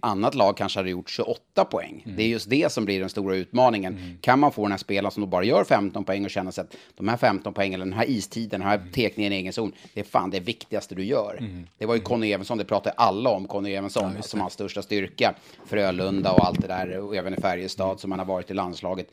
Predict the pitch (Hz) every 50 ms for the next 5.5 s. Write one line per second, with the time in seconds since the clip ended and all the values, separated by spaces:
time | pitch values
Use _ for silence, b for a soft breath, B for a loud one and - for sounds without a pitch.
0 | B B B B - - - 117 - - - - - - 110 107 104 113 123 120
1 | 117 - 104 101 95 - 95 92 95 - 98 95 92 87 95 - - 143 151 110
2 | 90 82 95 - b b b b b _ 110 104 98 98 95 90 - 90 87 -
3 | - 135 107 - - 127 - - 107 92 90 90 - _ _ _ _ _ _ -
4 | 127 120 123 135 151 151 135 127 135 147 165 160 160 170 160 143 165 165 165 156
5 | 143 107 92 95 107 117 123 143 151 123